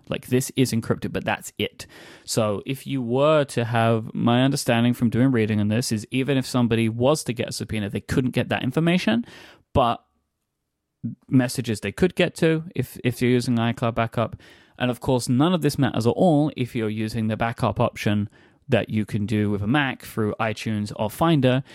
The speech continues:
where you can have it encrypted, but then you need a password, but then you can't be using iCloud. That's the only way to get an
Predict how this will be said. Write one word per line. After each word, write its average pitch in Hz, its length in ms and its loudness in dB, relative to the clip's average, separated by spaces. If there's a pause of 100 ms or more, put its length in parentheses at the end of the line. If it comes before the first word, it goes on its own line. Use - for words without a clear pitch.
(180)
where 110 120 2
you 104 160 -2
can 185 440 2
have 131 240 0
it - 100 -4
encrypted, 208 600 0 (280)
but 117 100 -2
then 117 140 4
you 110 100 4
need 104 200 0
a 104 40 -2
password, 156 640 2 (160)
but - 80 -10
then 110 160 -4
you 104 180 -6
can't - 280 0
be 123 80 0
using 110 260 0
iCloud. 104 560 -2
That's - 160 -6
the - 180 -8
only 131 220 6
way 107 320 2
to 113 160 -6
get 104 300 0
an 110 100 -6